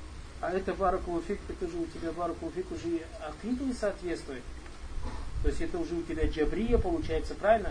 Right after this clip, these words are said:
То есть по переводу этого брата получается в джабр попало. Это знаете, да, ты такая фирка из джабрия, которые говорят, что мы вынуждены все делать, и нам выбора людям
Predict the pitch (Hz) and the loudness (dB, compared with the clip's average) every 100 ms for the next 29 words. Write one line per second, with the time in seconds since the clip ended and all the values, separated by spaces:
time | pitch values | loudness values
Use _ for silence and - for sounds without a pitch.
0 | - 135 - 156 170 180 220 202 190 185 | -4 -4 -4 -4 0 2 2 4 2 0
1 | 170 196 226 208 175 160 196 202 151 151 | 2 4 4 2 -4 -2 -2 -4 -4 -4
2 | - 220 233 196 185 - 160 131 - - | 2 2 4 0 0 4 4 4 -8 -10
3 | - - - - - 131 190 165 151 214 | -10 -10 -10 -10 -8 0 0 0 4 8
4 | 226 - 160 143 160 147 202 202 175 151 | 8 6 -2 -4 -2 0 0 0 0 0
5 | 160 156 190 185 170 156 165 190 185 165 | 0 0 0 0 -4 -2 0 0 -2 -2
6 | 170 170 226 226 196 175 165 190 175 165 | 0 2 4 4 2 0 -2 -4 -2 -2
7 | - - - 180 196 185 175 175 160 165 | -4 -10 -4 0 0 0 0 0 0 -2
8 | 165 | -4